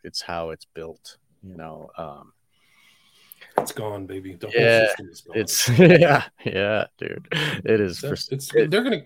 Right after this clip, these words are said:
Speaker 2: they're just killed a bunch of people and just, like, just
Speaker 1: Yeah.
Speaker 2: business as usual. That's part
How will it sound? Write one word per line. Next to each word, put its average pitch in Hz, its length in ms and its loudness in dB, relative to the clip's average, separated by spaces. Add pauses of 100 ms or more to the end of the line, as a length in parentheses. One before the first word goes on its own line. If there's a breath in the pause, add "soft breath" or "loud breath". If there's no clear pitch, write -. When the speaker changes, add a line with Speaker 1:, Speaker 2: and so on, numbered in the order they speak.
Speaker 2:
they're 208 180 2
just - 280 -6
killed 220 240 0
a 165 40 -4
bunch 180 240 -2
of 175 80 -14
people 196 340 -8
and 147 80 -4
just, 147 200 -10
like, 151 200 -8 (240)
just 139 280 -10 (840 loud breath)
Speaker 1:
Yeah. 78 200 -14
Speaker 2:
business 147 360 -4
as 175 80 -2
usual. 160 440 -2 (260)
That's 117 180 -10
part 170 120 10